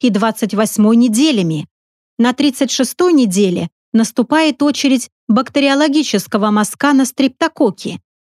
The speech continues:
В России эти обследования назначаются по усмотрению врача, в зависимости от состояния пациентки. Ультразвуковые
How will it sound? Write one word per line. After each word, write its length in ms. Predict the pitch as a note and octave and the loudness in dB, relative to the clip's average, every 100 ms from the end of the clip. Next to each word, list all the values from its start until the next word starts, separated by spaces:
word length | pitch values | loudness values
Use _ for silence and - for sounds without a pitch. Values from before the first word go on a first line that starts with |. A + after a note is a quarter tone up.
| _ _ | _ _
В 140 | G#3+ | -2
России 500 | A3+ A3+ - E4 D#4+ - | 0 -2 -2 0 2 2
эти 280 | A#3+ A3 | -2 0
обследования 920 | A3+ A3 - C#4+ F4 A3 F#3+ F#3 F#3 - _ - | -2 -2 -2 0 2 2 2 0 0 -4 _ -2
назначаются 800 | A3+ G#3 A3+ - D#4+ D#4 - | 0 0 -2 0 -2 -2 -4
по 120 | C#4 C4 | -2 -2
усмотрению 680 | - A#3+ A#3 A3 G#3+ A3 | 0 -2 0 0 2 2
врача, 540 | G#3+ B3+ B3+ B3+ E3 E3+ _ _ _ | 0 -2 -2 -4 -4 -8 _ _ _
в 60 | F#3+ | -4
зависимости 760 | F#3+ G#3+ D4+ - D4 C#4+ - | 0 0 -2 0 0 0 -2
от 240 | C#4+ A3+ - | -4 -4 -2
состояния 640 | A3+ - G#3+ G#3 G#3 G#3+ | -4 -2 0 2 2 0
пациентки. 840 | B3 A#3 D#4 C#4 F3+ E3 - F3+ - _ _ _ _ _ _ _ _ _ - | -2 -2 0 0 0 -4 -12 -12 -12 _ _ _ _ _ _ _ _ _ 0
Ультразвуковые 1160 | C#4 A#3+ A#3 G3+ G3 A3 G#3+ F#3+ D4 D4+ C#4 | 0 2 -2 0 -2 -2 -2 0 2 2 0